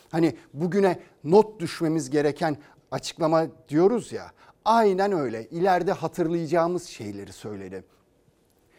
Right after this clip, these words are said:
Ve güzel bir üslupla da söylemedi.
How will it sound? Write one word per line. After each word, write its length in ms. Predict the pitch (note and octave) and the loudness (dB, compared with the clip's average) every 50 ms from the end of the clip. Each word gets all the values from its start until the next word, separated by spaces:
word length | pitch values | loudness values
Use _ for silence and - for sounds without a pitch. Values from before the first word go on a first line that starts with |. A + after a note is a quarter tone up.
| _ _ _ _ _ _ - | _ _ _ _ _ _ 6
Ve 240 | D#3 G#3+ A#3 A3 - - - - | 8 8 8 8 6 -6 -14 -12
güzel 440 | D3 C#3 F3 F#3+ B3+ C4 B3+ B3+ G#3 | -8 -6 0 4 4 6 6 4 2
bir 180 | A#3 G3 G3+ - - - | -2 -6 -6 -8 -12 -12
üslupla 540 | G#3 E3 - - G#3+ B3 - - - G#3+ G3+ | -12 -10 -8 -6 -6 -6 -4 -4 -2 -2 0
da 180 | G#3+ G3+ - - _ _ | 0 -2 -2 -6 _ _
söylemedi. 920 | - - - - F#3 F#3+ F#3+ F#3+ G3+ G3+ A3 A3+ A3+ F3 B2 G#2+ F#2 - | -20 -16 -12 -4 2 4 6 6 6 6 4 4 4 2 0 -2 -10 -16